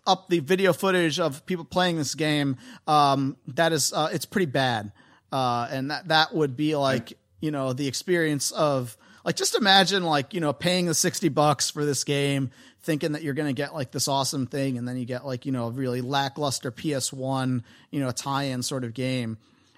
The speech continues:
Um, that's kind of the experience of watching Spriggan. Like, at the time, when I first saw this movie in the early two thousands, uh, you know, I was let down by it. Like, even though it's, like, this great-looking movie, I was like,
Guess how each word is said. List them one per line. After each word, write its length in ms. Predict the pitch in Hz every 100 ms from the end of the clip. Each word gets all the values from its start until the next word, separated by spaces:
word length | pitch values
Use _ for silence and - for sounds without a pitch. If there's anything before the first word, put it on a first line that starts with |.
| -
Um, 540 | 143 127 123 120 120 _ _ _ _ _ _ -
that's 220 | 127 -
kind 260 | - 240 320
of 60 |
the 80 | 403
experience 500 | - - 175 226 226
of 100 | 202
watching 340 | 170 180 220 170
Spriggan. 360 | - 214 190
Like, 200 | 147 139 - - -
at 180 | 208 254
the 80 | 320
time, 540 | - 170 165 233 349 - _ -
when 120 | 180
I 80 | 180
first 280 | 214 208 -
saw 180 | 196
this 160 | 196 180
movie 300 | 160 170 220
in 80 | 185
the 100 | 160
early 160 | 165
two 140 | 160 156
thousands, 640 | 147 139 151 185 196 - - - -
uh, 140 | - 202
you 80 | 202
know, 80 | 196
I 320 | 208 190 220
was 160 | 269
let 160 | 277 254
down 340 | 175 190 349
by 220 | 392 151 120
it. 140 | 123
Like, 240 | 170 156 240
even 300 | 285 427 247
though 320 | 254 190 151
it's, 180 | 151 170
like, 160 | 139
this 100 | 151
great-looking 540 | - 175 185 160 147 123
movie, 320 | 135 117 107
I 140 | 143
was 200 | 160 143
like, 220 | 147 127